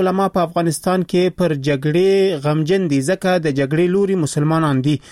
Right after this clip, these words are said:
نوموړي دغه خبرې په دوحه کې د افغانستان د دولت د مرکچي پلاوي له یو شمېر غړو سره په کتنه کې کړې دي. د امریکا نیوادا ایالت کې د ولسمشرۍ ټاکنو د رایو شمیرل د نومبر تر پنځمې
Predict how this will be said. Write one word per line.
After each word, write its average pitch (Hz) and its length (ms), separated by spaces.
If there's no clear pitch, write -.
نوموړي 185 340
دغه 165 220
خبرې 185 400
په 180 200
دوحه 143 280
کې 190 120
د 185 100
افغانستان 151 480
د 160 60
دولت 156 340
د 160 80
مرکچي 147 380
پلاوي 202 360
له 190 100
یو 160 200
شمېر 147 260
غړو 190 220
سره 196 240
په 202 240
کتنه 160 440
کې 127 260
کړې 139 200
دي. 160 120
د 175 80
امریکا 214 480
نیوادا 226 380
ایالت 220 400
کې 208 140
د 190 140
ولسمشرۍ 180 600
ټاکنو 185 340
د 160 80
رایو 175 260
شمیرل 170 420
د 170 80
نومبر 156 480
تر 165 260
پنځمې 180 460